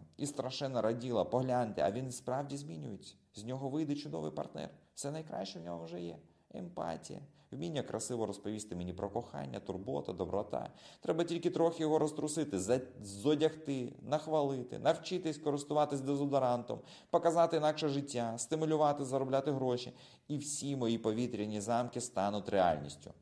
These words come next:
Хіба може таке бути? Хіба може бути інакше? Втім, якось непомітно минуло півроку, а очікуваної метаморфози так і не сталося. Він не знайшов роботи, навіть не почав шукати,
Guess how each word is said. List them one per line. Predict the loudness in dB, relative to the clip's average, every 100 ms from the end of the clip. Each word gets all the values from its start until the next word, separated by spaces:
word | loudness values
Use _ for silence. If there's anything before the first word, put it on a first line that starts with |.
| _
Хіба | -8 4 4
може | 4 0 0
таке | -2 -2
бути? | -4 -6 -16 -20 _ _ _ _ _ _ _
Хіба | 2 6 6
може | 6 2 0
бути | -2 -2
інакше? | 0 0 -2 -12 -14 _ _ _ _ _ _ _ -16
Втім, | 2 6
якось | 8 8 8
непомітно | 2 6 6 6 2
минуло | 0 2 4 6 6 4
півроку, | -2 -2 0 -2 -4 -10 -14 -6
а | -4
очікуваної | -4 -6 -4 -2 -2 -4
метаморфози | -4 -4 -4 -4 -4 -6 -4
так | -6 -6
і | -6
не | -8
сталося. | -8 -6 -6 -8 -14 -10
Він | -6 -2
не | 0
знайшов | 0 0 2
роботи, | 4 2 2 0 -6 -14 _ _ 0
навіть | 0 2
не | -2
почав | -2 0 -2
шукати, | -4 -6 -8 -8